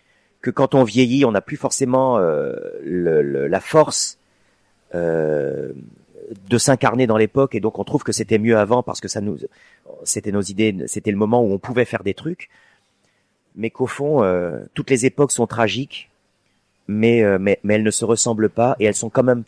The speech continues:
toutes porteuses d'espoir. Et, et puis il y a la phrase de Céline, tout, je crois que tous les grands auteurs ont dit des choses magnifiques sur le temps. <clears throat> Céline a dit, euh, cette phrase qui m'a beaucoup marqué, «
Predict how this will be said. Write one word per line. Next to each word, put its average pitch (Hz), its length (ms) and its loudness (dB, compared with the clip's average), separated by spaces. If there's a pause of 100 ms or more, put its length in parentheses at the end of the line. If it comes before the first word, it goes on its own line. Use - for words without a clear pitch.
toutes - 240 -6
porteuses 120 640 -2
d'espoir. 92 720 -4 (1120)
Et, 113 200 2
et 120 40 4
puis - 140 -4
il 156 40 2
y 160 40 6
a 139 60 8
la 110 80 6
phrase 143 260 -2
de 110 80 -2
Céline, 123 520 -2
tout, - 100 -16 (120)
je - 100 -12
crois 175 140 -2
que - 60 -6
tous - 80 -8
les 147 100 0
grands 123 240 -4
auteurs 131 240 -2
ont 127 60 -4
dit 107 80 -6
des 101 80 -8
choses 104 180 -10
magnifiques 113 360 -8
sur 104 120 -8
le 95 100 -6
temps. 95 220 -12 (180)
<clears throat> 151 200 -10
Céline 120 360 -2
a 104 60 -2
dit, 127 260 -4
euh, 92 140 2 (300)
cette - 160 -6
phrase 135 180 -2
qui - 100 -12
m'a 98 120 -4
beaucoup 127 220 -8
marqué, « 131 420 -6